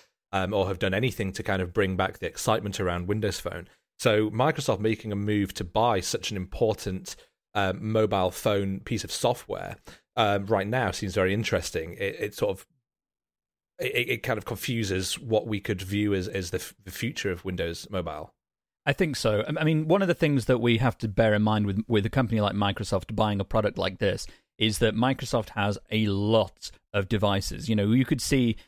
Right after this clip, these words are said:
Speaker 2: something like SwiftKey's backend, 'cause remember, SwiftKey isn't just a keyboard, it's a cloud-based, um, predictive text model system that syncs across multiple devices. So if you use an Android tablet and an iPhone,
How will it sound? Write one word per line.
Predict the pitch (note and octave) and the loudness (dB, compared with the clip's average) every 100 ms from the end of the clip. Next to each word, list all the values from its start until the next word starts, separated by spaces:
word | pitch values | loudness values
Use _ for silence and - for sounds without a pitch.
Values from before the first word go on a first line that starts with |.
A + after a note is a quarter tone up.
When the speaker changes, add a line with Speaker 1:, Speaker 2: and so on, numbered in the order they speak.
| _ | _
Speaker 2:
something | - B2+ A#2+ A2+ | 0 2 2 0
like | G#2+ G2+ | 0 -2
SwiftKey's | - C3+ - - A#2 G#2+ | 0 -2 -2 -2 2 2
backend, | F#2+ A2 B2+ - G2+ F2+ | 0 2 2 2 -6 -6
'cause | - A2+ | -4 2
remember, | D3+ C3+ | 4 2
SwiftKey | - F3+ - C#3+ | 2 0 2 2
isn't | B2+ | 4
just | B2 - | 2 -2
a | C3 | -2
keyboard, | C3 A#2+ - G2 | 2 2 2 0
it's | G#2+ - | 0 2
a | G#2+ G2+ - _ _ - | 2 0 -4 _ _ -10
cloud-based, | - C#3 C#3 B2+ G#2 A2+ G#2+ G2+ - - - _ - | 0 4 4 4 2 2 2 0 -6 -10 -14 _ -4
um, | G2+ G2+ F#2+ | 0 0 0
predictive | - A2+ B2+ - - G#2+ | -2 0 0 -2 -2 -2
text | - A#2 G#2 - - - - _ - | 0 0 0 -4 -8 -10 -14 _ -2
model | A2+ B2 A2 F#2+ G2 | 2 4 4 0 -4
system | - D3 - - A2+ A#2+ - _ | -2 0 0 -2 -6 -8 -14 _
that | A2 A2+ G#2+ - - | 2 4 4 2 -10
syncs | - D#3+ C3 - | -2 0 0 0
across | B2 - G#2+ | -2 0 2
multiple | A#2 G#2+ - G2+ | 2 2 0 0
devices. | G#2+ B2 A2 - G#2 | 2 2 2 -2 -2
So | - | 2
if | G#2+ A#2 | 2 4
you | A2+ | 4
use | B2 C#3 B2+ | 6 4 4
an | A2 | 2
Android | A2+ A#2 A#2 A2 | 2 4 2 2
tablet | - A#2 G2+ G#2 G#2+ | 2 0 2 2 2
and | G#2+ | 2
an | G#2 | 2
iPhone, | A2 A#2 A2+ - F2 F#2 | 2 2 0 -2 -6 -6